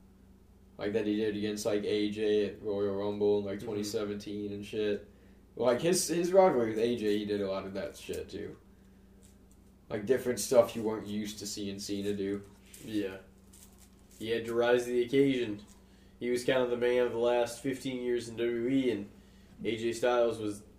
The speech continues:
Speaker 2: the man in wrestling everywhere else of the last fifteen years before they, uh,
Speaker 1: That was
Speaker 2: wrestled.
Speaker 1: probably ended up being one of my favorite Cena matches. When he won the belt for the sixteenth time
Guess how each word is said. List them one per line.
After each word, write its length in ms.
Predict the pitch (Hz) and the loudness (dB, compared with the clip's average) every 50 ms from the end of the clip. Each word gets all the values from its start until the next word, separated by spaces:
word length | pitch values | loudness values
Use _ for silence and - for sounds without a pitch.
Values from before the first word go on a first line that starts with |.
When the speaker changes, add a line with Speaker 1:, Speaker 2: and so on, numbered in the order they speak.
| - - | -18 -8
Speaker 2:
the 100 | 104 104 | -6 -6
man 360 | 104 107 113 117 113 113 110 110 | -4 -4 -4 -4 -4 -4 -4 -4
in 120 | 104 104 | -4 -4
wrestling 600 | 110 107 110 110 - - 107 107 104 101 101 101 - - | -2 -2 -2 -4 -4 -4 -4 -4 -4 -6 -8 -8 -2 0
everywhere 400 | 120 120 117 110 107 107 110 113 | 0 0 2 0 2 2 4 4
else 320 | 117 117 107 104 - - - - - - - - - - - - - - - - | 4 4 2 0 -2 -6 -16 -20 -20 -20 -20 -20 -20 -20 -20 -20 -20 -20 -12 6
of 100 | 98 101 | 8 8
the 120 | 98 98 | 8 8
last 300 | 98 95 101 101 - - | 6 0 -2 -2 -4 -6
fifteen 380 | 113 107 104 - 113 107 104 104 | -8 -8 -8 -8 -8 -8 -8 -6
years 240 | 104 101 101 101 98 | -6 -6 -6 -6 -8
before 300 | 101 101 - 104 107 104 | -10 -8 -4 -2 -2 0
they, 320 | 101 104 101 101 104 104 101 | 0 -2 -2 -2 -2 -2 -2
uh, 160 | 101 101 98 - - - - - - 127 | -2 -4 -6 -8 -10 -12 -16 -10 2 6
Speaker 1:
That 120 | 143 160 | 6 8
was 140 | - - 110 107 | 8 6 4 0
Speaker 2:
wrestled. 320 | 101 - - - - - | -2 -6 -8 -14 -10 -6
Speaker 1:
probably 400 | - - 131 131 123 - 82 80 - - - - 127 | -2 0 2 2 2 0 -2 -4 -8 -16 -10 -2 0
ended 240 | 139 139 123 117 117 | 0 0 2 4 4
up 180 | 117 - - | 2 2 2
being 300 | 117 117 110 107 104 104 | -2 -6 -6 -6 -4 -4
one 140 | 101 101 104 | -4 -2 -2
of 40 | 101 | -2
my 140 | 101 98 98 | -2 -4 -4
favorite 420 | 98 - 104 101 95 95 90 - - - - - - - | -4 -4 -4 -4 -4 -4 -6 -10 -12 -18 -20 -20 -18 -16
Cena 340 | - - 110 104 101 95 | -12 -6 -4 -4 -4 -4
matches. 640 | 98 95 90 92 95 95 - 98 95 - - - - - - - - - - - - - - - - - - - - - - - - - - - - | -4 -6 -6 -6 -6 -6 -6 -8 -8 -8 -10 -14 -18 -20 -20 -20 -20 -20 -20 -20 -20 -20 -20 -20 -20 -20 -20 -20 -20 -20 -20 -20 -20 -20 -20 -16 -10
When 160 | 110 113 110 | -8 -8 -6
he 80 | 107 104 | -6 -4
won 320 | 104 107 107 104 107 104 | -4 -4 -2 -4 -4 -2
the 240 | 107 101 98 98 - - - - - - - - - - - - - - - - - - - - - - - | -2 -2 -2 -2 -4 -10 -18 -20 -20 -20 -20 -20 -20 -20 -20 -20 -20 -20 -20 -20 -20 -20 -20 -20 -20 -10 -2
belt 280 | 127 123 113 98 - - | 0 2 2 2 2 -2
for 80 | - | -6
the 120 | 104 107 104 | -6 -6 -4
sixteenth 680 | - - 113 104 - - - - 104 104 104 - - - | -4 -4 -4 -4 -4 -8 -10 -8 -8 -8 -10 -12 -12 -8
time 400 | - 101 107 107 107 104 104 104 | -6 -4 -4 -4 -4 -4 -6 -8